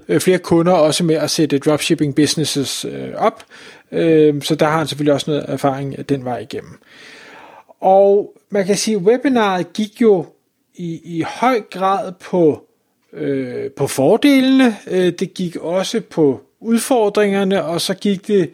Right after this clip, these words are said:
øh, måske også lidt på, øh, hvordan, eller ikke lidt, altså, hvordan griber man det egentlig an,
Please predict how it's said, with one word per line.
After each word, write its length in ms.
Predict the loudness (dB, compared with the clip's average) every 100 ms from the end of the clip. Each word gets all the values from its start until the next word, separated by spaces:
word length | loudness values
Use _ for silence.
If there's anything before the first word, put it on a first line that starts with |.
| _ -20 _ _ -4
øh, 640 | 2 4 6 4 2 -4 -12 _ _ _ _ _ _ -20 -20 -20 -20 -20 _ -20 -20 -20 -12 0
måske 360 | 2 2 0
også 280 | 0 0 2
lidt 240 | 0 0
på, 460 | 0 4 4 0 -12 _ _ _ _ _ _ -8
øh, 280 | -6 -4 -6
hvordan, 580 | -2 0 2 2 0 -4
eller 180 | -4 -4
ikke 240 | -2 -2
lidt, 300 | 2 0 -2 -10 -10 -6
altså, 140 | -2
hvordan 240 | 2 2 2
griber 320 | 0 2 2
man 200 | 2 0
det 80 | -2
egentlig 320 | -4 -4 -4
an, 260 | 0 0